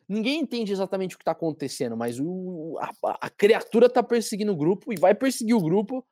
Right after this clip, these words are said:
até chegar nos pontos ali de interesse que são descritos no livro, que eu não posso falar porque é spoiler.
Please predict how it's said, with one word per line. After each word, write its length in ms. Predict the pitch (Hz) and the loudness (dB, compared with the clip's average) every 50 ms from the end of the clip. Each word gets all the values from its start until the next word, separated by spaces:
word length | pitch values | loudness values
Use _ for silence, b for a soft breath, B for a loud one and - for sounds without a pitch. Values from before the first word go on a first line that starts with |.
| _ _ _ _ _ - | _ _ _ _ _ 0
até 580 | - 156 156 - - 180 202 233 247 254 - - - | 2 2 2 4 4 4 6 6 4 4 0 -2 -4
chegar 340 | - - 208 180 190 190 190 | -2 2 2 4 4 2 2
nos 260 | 190 180 160 - - | 0 -4 -8 -10 -4
pontos 480 | _ 180 170 170 185 180 - 175 147 | _ 2 2 2 2 0 -2 -2 0
ali 180 | 156 151 156 160 | 2 2 2 0
de 120 | 143 156 | -4 -6
interesse 440 | 165 160 - 156 139 147 151 - - | -6 -4 -2 0 0 0 -2 -4 -8
que 80 | - 165 | -14 -8
são 180 | - 185 175 | -6 -4 -4
descritos 520 | 165 - - _ - 156 156 156 156 139 139 | -6 -8 -8 _ -2 -2 -2 -2 -4 -6 -4
no 120 | 147 151 | -4 -4
livro, 280 | 151 147 156 175 185 185 | -4 -4 -4 -4 -6 -6
que 80 | - | -6
eu 40 | 156 | -6
não 100 | 147 139 | -6 -2
posso 240 | - 135 135 - - | 0 0 0 0 2
falar 180 | - 143 143 147 | 2 2 2 2
porque 140 | - - | 0 -4
é 40 | 170 | -8
spoiler. 400 | - - - 151 151 175 202 233 | -8 -2 2 4 4 4 4 2